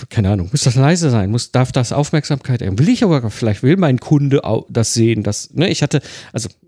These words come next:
jetzt wieder mal in die reale Welt übertragen, ich hatte mal damals einen Kundenauftrag, ein Lastenheft in zwei Wochen, mal einen Product as Service, wo ich am Ende da stand und sag, „So, lieber Kunde, jetzt hast du hier dein vollständiges freigegebenes Lastenheft auf dem Tisch liegen und, und auch, ne, Festpreis zwölfeinhalbtausend Euro dafür bezahlen,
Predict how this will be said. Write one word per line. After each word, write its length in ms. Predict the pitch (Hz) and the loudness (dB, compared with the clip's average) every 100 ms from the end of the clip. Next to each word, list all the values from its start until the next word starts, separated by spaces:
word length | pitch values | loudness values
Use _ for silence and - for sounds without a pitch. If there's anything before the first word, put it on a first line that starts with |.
| - | -12
jetzt 300 | 110 - - | -12 -12 -6
wieder 220 | 107 104 | -2 0
mal 160 | 101 | 0
in 80 | 101 | 0
die 80 | 101 | 0
reale 420 | 107 110 147 156 | 0 2 2 2
Welt 240 | 160 165 165 | 2 0 0
übertragen, 540 | 156 143 160 165 160 - - - - | -2 0 0 0 0 -8 -16 -12 -2
ich 200 | 131 160 | 2 2
hatte 200 | 240 202 | 0 2
mal 220 | 165 131 | 2 2
damals 380 | 127 139 139 - | 0 2 0 0
einen 240 | 127 165 | 0 0
Kundenauftrag, 720 | - 131 143 151 160 - 180 | 0 0 0 0 -2 -4 -4
ein 60 | 147 | 0
Lastenheft 420 | 127 - 147 - | 0 0 -2 -2
in 60 | 131 | -4
zwei 200 | - 110 | -2 -2
Wochen, 220 | 110 - | -2 -2
mal 160 | 123 117 | 0 2
einen 80 | |
Product 340 | 110 123 117 - | 0 0 -2 -2
as 140 | 107 | -4
Service, 340 | 101 90 147 - - - - - _ _ - | -2 -2 -2 -6 -14 -20 -20 -20 _ _ 0
wo 80 | |
ich 80 | 190 | 2
am 100 | 170 | 2
Ende 200 | 123 147 | 2 2
da 100 | 151 | 2
stand 240 | 139 143 175 | 2 2 2
und 80 | |
sag, 240 | 151 147 139 - | 2 2 2 -2
„So, 200 | 135 160 | 0 2
lieber 200 | 160 143 | 4 2
Kunde, 240 | - 147 131 | 0 0 0
jetzt 160 | - | 0
hast 160 | 156 - | -2 0
du 40 | |
hier 120 | 143 | 2
dein 120 | 139 127 | 2 2
vollständiges 440 | 147 - 151 127 | -2 0 0 0
freigegebenes 460 | 139 135 139 123 120 | 0 0 0 0 2
Lastenheft 400 | 123 - 151 151 | 0 0 -2 -2
auf 100 | 147 | -2
dem 100 | 156 | -2
Tisch 220 | 160 - | -4 0
liegen 240 | 170 170 | 2 2
und, 160 | 135 127 | 0 -2
und 180 | 120 107 | -6 -6
auch, 320 | 117 - - | -6 -8 -2
ne, 180 | 170 208 | 0 0
Festpreis 540 | 160 - 139 - 147 139 | -6 -6 -6 -2 -2 0
zwölfeinhalbtausend 720 | 139 123 127 123 135 123 113 | -2 -2 0 0 0 2 2
Euro 180 | 185 208 | 4 2
dafür 240 | 131 131 | 2 0
bezahlen, 400 | 117 - 123 151 | -2 0 2 2